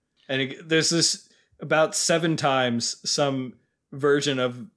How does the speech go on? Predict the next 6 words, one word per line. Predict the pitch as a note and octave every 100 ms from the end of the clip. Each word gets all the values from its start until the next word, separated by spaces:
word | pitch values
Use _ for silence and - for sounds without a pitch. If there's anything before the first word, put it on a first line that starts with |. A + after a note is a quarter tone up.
| _ - -
a | D3+ C#3 C3 B2+ A#2
gag | A#2+ C3 B2+ B2 A#2+ B2
or | A#2+ B2 A#2+
a | A#2+ A#2+ A#2 A#2+ - _ _ -
moment | D3 C#3 C#3+ C3 A#2+ A#2 - - -
where | C3 A#2 A#2 B2